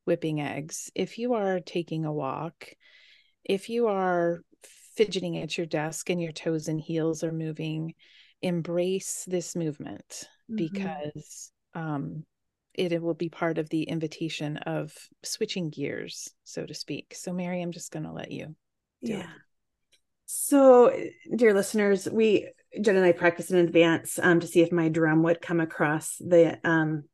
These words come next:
Speaker 2: the ethers, and, and it simply wasn't picking up the sound. So, so Jen is inviting you to pause and take notice of the beat that you are already making in your life.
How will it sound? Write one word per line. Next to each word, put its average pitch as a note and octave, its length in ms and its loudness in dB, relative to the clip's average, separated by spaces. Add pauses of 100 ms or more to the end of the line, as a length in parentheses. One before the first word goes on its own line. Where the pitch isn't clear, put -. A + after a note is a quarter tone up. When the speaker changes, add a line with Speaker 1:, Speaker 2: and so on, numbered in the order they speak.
(280)
Speaker 2:
the - 380 4
ethers, D#3+ 480 2
and, F#3 180 6
and E3 160 6
it D#3 220 6
simply D#3+ 400 4
wasn't D#3 340 2
picking D#3+ 240 0
up C#3+ 160 -4
the D#3+ 80 -2
sound. D#3 420 -2
So, D#3+ 340 4 (440)
so F#3 260 6 (280)
Jen F#3+ 280 6
is A3+ 120 4
inviting F#3 560 6
you D#3+ 140 4
to E3 200 -4 (960)
pause F#3 300 2
and E3+ 100 4
take - 180 0
notice F3 600 6
of E3 180 2
the E3 260 4
beat E3+ 400 0 (360)
that F3+ 240 2
you F#3 180 6
are E3+ 240 6
already E3 400 4
making D3 640 -2 (320)
in E3 140 6
your D3 160 0
life. - 560 -10